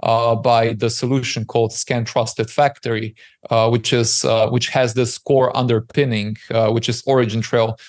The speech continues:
to secure information exchange in the form of secure, uh, securely ex-, exchanged, uh, uh, information, or, sorry, uh, company audits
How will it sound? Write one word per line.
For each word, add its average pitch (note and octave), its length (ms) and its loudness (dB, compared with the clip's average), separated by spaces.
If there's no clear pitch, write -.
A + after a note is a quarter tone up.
to A#2+ 100 -2
secure B2+ 840 0
information B2 560 -2
exchange A2+ 640 -2
in B2 60 -4
the A#2+ 120 0
form A2+ 340 2
of A2 120 2
secure, A#2+ 720 0
uh, - 40 -10
securely A#2 460 2
ex-, A2 200 -2
exchanged, - 640 -4
uh, G#2+ 200 2
uh, G#2+ 440 -2
information, A#2 760 -2
or, B2 260 0
sorry, G#2+ 320 -2
uh, A2+ 300 0
company B2+ 480 0
audits A2 540 -2